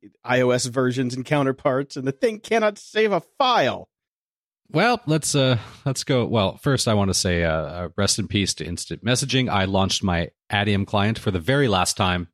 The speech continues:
Speaker 2: last week.
Speaker 1: Aw.
Speaker 2: As I mutually discussed with the one person I was still using instant message with, uh, "Yeah, we're done with this, right? And we'll just switch to texting."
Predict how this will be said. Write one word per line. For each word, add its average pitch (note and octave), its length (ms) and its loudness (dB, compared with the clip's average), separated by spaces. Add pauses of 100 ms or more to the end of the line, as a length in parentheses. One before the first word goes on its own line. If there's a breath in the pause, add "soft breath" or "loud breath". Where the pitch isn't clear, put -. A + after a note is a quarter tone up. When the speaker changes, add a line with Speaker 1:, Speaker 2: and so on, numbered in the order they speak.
Speaker 2:
last D#2+ 280 -2
week. C3 320 -2
Speaker 1:
Aw. A2+ 420 -2
Speaker 2:
As F2 160 0
I F2 200 0
mutually G#2 460 0
discussed - 460 -2
with G2 120 -8
the G2 100 -4
one C#3 260 -2
person G#2 320 0
I F2+ 80 2
was F2+ 140 -2
still F#2+ 280 -2
using G#2+ 360 0
instant F#2+ 280 -4
message F#2 320 0
with, F2+ 280 0
uh, E2 220 2 (260)
"Yeah, F2 220 2
we're E2+ 120 0
done E2+ 180 2
with E2 120 -2
this, D#2+ 200 -2
right? F2 200 0
And D#2+ 100 -10
we'll D#2+ 80 -8
just D#2+ 160 -4
switch - 220 -2
to F2 80 -10
texting." G#2 380 0